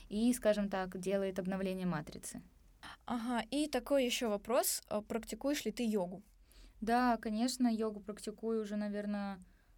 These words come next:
Speaker 1: даже больше пяти лет. А, вот, а, правда, был, конечно, перерыв из-за, м, травмы ноги. <laughs> Вот.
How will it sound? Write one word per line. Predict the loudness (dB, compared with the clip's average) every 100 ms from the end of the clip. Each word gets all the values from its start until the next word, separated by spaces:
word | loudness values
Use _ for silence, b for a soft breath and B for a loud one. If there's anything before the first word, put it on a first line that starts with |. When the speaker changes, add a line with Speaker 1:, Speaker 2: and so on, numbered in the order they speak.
| -14
Speaker 1:
даже | -6 -4 -4
больше | -2 -2 -2
пяти | -6 -10 -8 -8
лет. | -4 0 -2 -2 _ B B B
А, | -8 -4 -2 -2
вот, | -4 -4 -4 -4
а, | -4 -2 -2 -4 -8 -4
правда, | 0 0 2
был, | 0
конечно, | 0 -2 -2 -4
перерыв | -2 -2 0 0 0 -6 _ -6
из-за, | -4 -4 -4 -4 -2 -2 -2 -4 -8 -18 -12
м, | -12 -12 -18 -12
травмы | -4 -4 -2
ноги. | -4 -2 0 0
<laughs> | -2 -18 -20 -16 -10
Вот. | -4 0 2